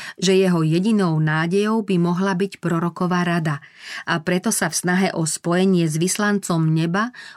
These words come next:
utiekal k nerozumnej vyslankyni pekla. Tým sa plne vydal satanovej moci a Satan, ktorého jediným potešením je pôsobiť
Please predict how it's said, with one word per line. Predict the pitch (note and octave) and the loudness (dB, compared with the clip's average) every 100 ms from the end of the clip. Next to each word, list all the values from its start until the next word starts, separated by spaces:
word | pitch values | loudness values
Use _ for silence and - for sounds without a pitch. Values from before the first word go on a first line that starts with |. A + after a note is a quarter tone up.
| - | -4
utiekal | B3+ B3+ C4+ C4 F#3+ D#3+ | -2 0 -4 -2 -2 -2
k | D3+ | 0
nerozumnej | D#3+ F#3+ A3 G#3+ G#3 G3 F#3+ F3+ F3 E3 _ | 0 0 0 0 0 2 2 2 0 -2 _
vyslankyni | D#3+ E3+ E3 F3+ D#3+ D#3 E3+ D#3+ F3+ | -2 0 0 -2 -2 -2 0 0 0
pekla. | - D#3+ - D3+ C3+ - _ _ _ _ _ _ _ _ _ - - - - - | -2 -6 -6 -8 -10 -12 _ _ _ _ _ _ _ _ _ -20 -18 -18 -18 -4
Tým | D4+ C4 | 0 0
sa | - A3 G3 | 0 0 -2
plne | - F#3 E3+ | 2 4 4
vydal | D#3 D#3 D#3+ D#3+ | 2 0 0 0
satanovej | - E3+ E3+ D#3+ D#3+ D#3+ D#3+ | -2 -2 0 0 2 2 2
moci | E3 F#3 - E3 D#3+ - - | 2 0 0 -4 -4 -10 -8
a | E3 | -6
Satan, | D#3 - E3 - G#3 B3 C#4+ - - - | -4 -4 -4 -2 0 0 -2 -6 -20 -6
ktorého | - F3 E3 D#3 D#3 | 0 2 2 2 2
jediným | D#3 F3 G3+ F#3 D#3 | 2 2 2 2 2
potešením | D#3 E3 G#3 - F#3 F3 E3+ E3 D#3+ | 0 -4 -4 -2 2 2 2 2 0
je | D#3 | -2
pôsobiť | - F3 E3+ E3+ D#3+ D#3 | -2 -2 0 0 -2 -2